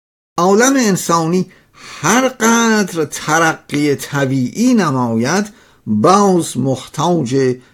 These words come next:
نفسات روح القدس است. قدما خیلی کوشیدند که به قوهٔ عقل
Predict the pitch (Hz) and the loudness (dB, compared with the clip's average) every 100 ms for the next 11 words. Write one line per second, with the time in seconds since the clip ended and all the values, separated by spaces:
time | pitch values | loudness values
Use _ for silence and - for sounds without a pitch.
0 | _ 117 117 - 110 139 180 185 - - | _ -6 -4 -6 -6 0 0 0 -2 -2
1 | 123 117 104 95 101 - 170 175 - - | 0 0 -4 -6 -6 -2 -2 -2 -12 -20
2 | - - _ _ _ 180 190 202 220 262 | -20 -20 _ _ _ 2 4 6 4 4
3 | 254 254 294 294 269 214 - 185 - 156 | 2 0 0 0 -2 -2 -4 -4 -2 -2
4 | 147 139 120 107 - 139 131 147 147 135 | 0 0 0 -2 -2 -4 -2 -2 0 0
5 | 123 139 - - - 185 202 190 175 151 | 0 0 -2 -6 -4 0 0 0 -2 -2
6 | 151 | -2